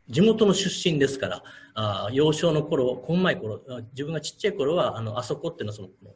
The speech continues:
三十九番の円光寺ですね、に行ったら、「むか-、昔はいっぱいおったけんね」と。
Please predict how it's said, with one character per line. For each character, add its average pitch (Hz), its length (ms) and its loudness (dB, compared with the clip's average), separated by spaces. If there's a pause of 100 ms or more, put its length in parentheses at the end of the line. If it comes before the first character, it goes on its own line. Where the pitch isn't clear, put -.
三 110 220 -8
十 101 160 -12 (260)
九 123 80 -12
番 98 180 -12
の 113 60 -8
円 123 160 -2
光 - 180 -18
寺 - 100 -20
で - 80 -20
す - 100 -10
ね、 113 200 -4 (240)
に 127 100 -6
行 123 60 -16
っ - 20 -16
た 131 80 -6
ら、 107 80 -2
「む 131 100 -2
か-、 147 260 -4
昔 131 360 -6
は 147 60 0
い 135 60 -4
っ - 40 -10
ぱ 160 140 -2
い - 20 0
お 160 60 -4
っ - 60 -16
た 180 100 -2
け 156 120 -4
ん 110 80 -2
ね」 117 140 0
と。 - 160 -14